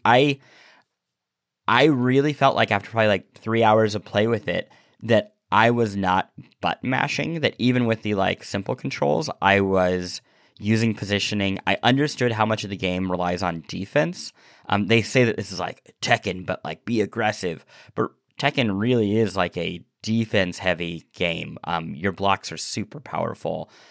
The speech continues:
You're not getting, like, chip damage unless they turn on a certain, like, there's a special move that you can use once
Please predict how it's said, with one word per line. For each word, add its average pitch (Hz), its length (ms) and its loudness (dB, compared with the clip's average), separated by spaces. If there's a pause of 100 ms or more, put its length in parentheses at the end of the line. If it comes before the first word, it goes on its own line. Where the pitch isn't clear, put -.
(100)
You're 104 100 -2
not 101 180 4
getting, 95 160 -2
like, 90 180 -4
chip - 240 -4
damage 87 360 -4
unless 87 260 -10
they 87 100 -6
turn 85 240 -10
on 82 180 -6
a 82 60 -12
certain, 87 460 -8
like, 85 320 -12
there's 90 160 -6
a 82 40 -10
special 92 360 -6
move 87 160 -6
that 82 80 -8
you 69 80 -8
can 85 140 -12
use 85 220 -10
once 85 480 -10